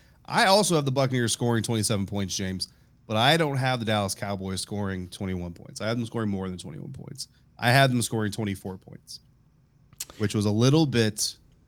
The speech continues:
tentative for people who didn't see the crossover.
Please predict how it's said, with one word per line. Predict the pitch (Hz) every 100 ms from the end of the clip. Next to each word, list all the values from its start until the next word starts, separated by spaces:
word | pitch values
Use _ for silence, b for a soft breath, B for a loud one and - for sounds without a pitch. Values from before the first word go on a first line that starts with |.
| _ - - - _ _
tentative | - 110 101 98
for | 95 101
people | 107 98 98
who | 101
didn't | 98 117 113
see | 117
the | 98
crossover. | - 92 - - -